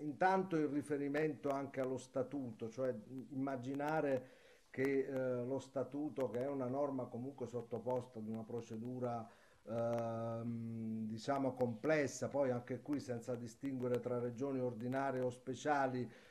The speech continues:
eh, ma al di là di questo, ecco, mi chiedo, è possibile superare, sia pure con la compensazione dell'intervento del parere delle sezioni riunite della Corte dei Conti,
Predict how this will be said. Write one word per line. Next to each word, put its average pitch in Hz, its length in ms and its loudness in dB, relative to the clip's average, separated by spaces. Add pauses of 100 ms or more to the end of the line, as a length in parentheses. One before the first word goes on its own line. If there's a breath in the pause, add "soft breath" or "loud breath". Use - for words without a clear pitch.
(160 loud breath)
eh, 123 680 2
ma 147 300 2
al 160 160 2
di 156 80 0
là 190 140 6
di 180 120 2
questo, 170 680 6 (260 loud breath)
ecco, 156 520 2
mi 170 180 2
chiedo, 135 720 4
è 160 120 4
possibile 156 1300 2
superare, 143 1400 2
sia - 280 2
pure 170 520 2
con 151 420 0
la 135 380 0
compensazione 143 1080 0
dell'intervento 131 1040 0
del 123 180 0
parere 135 500 2
delle 123 200 0
sezioni 135 580 -2
riunite 127 500 -2
della 123 220 0
Corte 123 380 -4
dei 120 180 -4
Conti, 131 580 -2